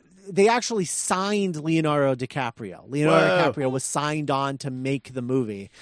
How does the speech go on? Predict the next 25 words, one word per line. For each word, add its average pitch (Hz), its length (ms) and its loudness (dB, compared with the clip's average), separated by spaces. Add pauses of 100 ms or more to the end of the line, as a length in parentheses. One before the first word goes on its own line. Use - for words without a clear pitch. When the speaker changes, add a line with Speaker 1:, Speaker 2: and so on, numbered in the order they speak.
(300)
Speaker 1:
um, 127 480 -6
and 143 260 -6
then 147 560 -2 (460)
ultimately 165 520 2
had 143 260 -2
to 131 60 -8
turn 151 240 -6
it 127 120 -8
down 147 500 0 (240)
because 143 880 0 (560)
when 175 380 2
he 175 160 -2
basically 170 480 2
went 156 220 4
into 143 180 -4
the 143 100 0
initial 143 360 0
pre-production 147 680 -2
meetings 120 400 -4
and 120 100 -10
they 123 60 -6
were 120 80 -4
like, 113 160 -6
"Okay, 139 380 -2 (200)
so 139 380 -2